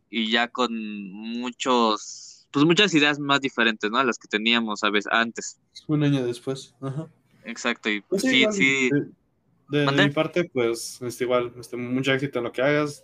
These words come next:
Speaker 2: eh, tan chidos que hagan proyectos de ese estilo, y así, porque, mira, son cosas distintas, y eso siento es lo que nos da, le da el valor a, a nuestra vida, lo que hacemos.
Speaker 1: Exacto.
Speaker 2: Entonces, pues, mucho éxito en todo, la neta.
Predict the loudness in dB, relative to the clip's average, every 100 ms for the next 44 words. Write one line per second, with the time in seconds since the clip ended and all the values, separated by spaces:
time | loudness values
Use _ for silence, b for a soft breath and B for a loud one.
0 | -10 -8 -8 -6 -6 -2 -2 -2 -4 -4
1 | -6 -4 -2 0 -2 -6 -6 -6 -2 0
2 | -2 -6 -8 -4 -2 -4 -6 -6 -6 -6
3 | -6 -6 -6 -6 -6 -8 -6 -6 -6 -8
4 | -8 -6 -8 B B B B -4 -2 -2
5 | -4 -4 -2 -2 -2 -6 _ 0 2 2
6 | 4 4 2 -2 -6 -8 -6 -6 -8 -2
7 | 0 2 0 -2 -6 -10 -6 -4 -6 -8
8 | _ _ _ _ _ -12 -8 -4 -4 -2
9 | -6 -6 -10 -16 _ 0 2 4 4 0
10 | -2 -2 -2 -2 -6 -12